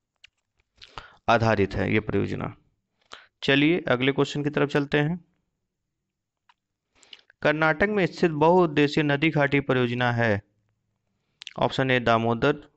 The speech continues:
ऑप्शन बी भाखड़ा, ऑप्शन सी तुंगभद्रा, ऑप्शन डी कोसी। तो इसमें से हमें पहचान करनी है, कर्नाटक में कौन सी नदी घाटी परियोजना स्थित है। चारों ऑप्शन आपके सामने हैं, आप लोग आंसर करने का प्रयास करिए।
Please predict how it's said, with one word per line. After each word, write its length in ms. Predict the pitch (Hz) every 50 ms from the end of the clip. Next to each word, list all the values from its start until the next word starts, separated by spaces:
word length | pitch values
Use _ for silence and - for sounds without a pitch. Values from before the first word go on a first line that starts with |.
| - -
ऑप्शन 260 | 127 - - - 120
बी 140 | 113 117 117
भाखड़ा, 440 | 107 107 113 117 117 - - 143 147
ऑप्शन 300 | - - 113 - - 117
सी 180 | 113 - 123 113
तुंगभद्रा, 800 | - _ _ - 135 143 143 139 131 143 139 135 - 139 147 147
ऑप्शन 380 | - - 123 - - 120 113
डी 120 | 113 135 170
कोसी। 500 | - - 151 127 113 - - 104 95 - _ _ _ _ _ _ _ _ _ _ _ _ _ _ _ _ - - - _ _ _ _ -
तो 60 | -
इसमें 240 | 127 - - 151 147
से 160 | 147 - 151
हमें 220 | 147 143 147 147 147
पहचान 420 | 143 131 123 - 131 135 143 147
करनी 280 | 143 156 143 147 147 151
है, 80 | 160
कर्नाटक 640 | 156 - - 127 123 123 123 123 123 - 147 151 139
में 240 | 131 131 139 170 202 - _ _ _ _ _ _
कौन 220 | - 131 135 135
सी 260 | 131 - - 143 156
नदी 280 | 151 139 127 127 135 131
घाटी 280 | 127 123 120 - -
परियोजना 520 | 135 - 123 117 113 110 104 110 131 156 - -
स्थित 380 | 113 - - - 107 104 - -
है। 260 | 104 95 95 101 - _
चारों 360 | - - 117 120 117 123 127 123
ऑप्शन 280 | 120 - - - 123
आपके 240 | 120 113 - - 120
सामने 360 | - - 113 113 120 127 139
हैं, 180 | 147 151 - - _ _ _ _ _ _ _ _ _ _ _ _ _ _ _ _ - - -
आप 160 | - 113 -
लोग 180 | 117 117 113 117
आंसर 280 | 113 113 113 - 139
करने 260 | 135 - 131 127 127 123
का 80 | 127
प्रयास 340 | 120 - 120 113 120 123 -
करिए। 340 | - 143 139 143 156 185